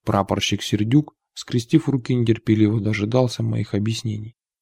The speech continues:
Он с подозрением оглядел меня с головы до пят,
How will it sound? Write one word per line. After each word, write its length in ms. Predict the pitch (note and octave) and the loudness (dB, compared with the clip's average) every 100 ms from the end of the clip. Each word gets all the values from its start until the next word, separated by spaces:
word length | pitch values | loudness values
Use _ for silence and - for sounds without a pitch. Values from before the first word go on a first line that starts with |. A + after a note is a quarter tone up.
| _ _ | _ _
Он 160 | A2+ G2 | -4 -2
с 60 | |
подозрением 640 | - G#2+ G#2 G#2 G#2 G#2 G2+ | 0 0 4 4 2 2 0
оглядел 360 | G2+ G2+ G#2 | 0 2 0
меня 300 | G2+ G#2 C3 | 2 2 0
с 60 | A#2 | 0
головы 380 | G#2+ G#2 G#2 G#2+ | 2 2 2 2
до 120 | G#2+ | 0
пят, 280 | G#2+ A2 | 0 -2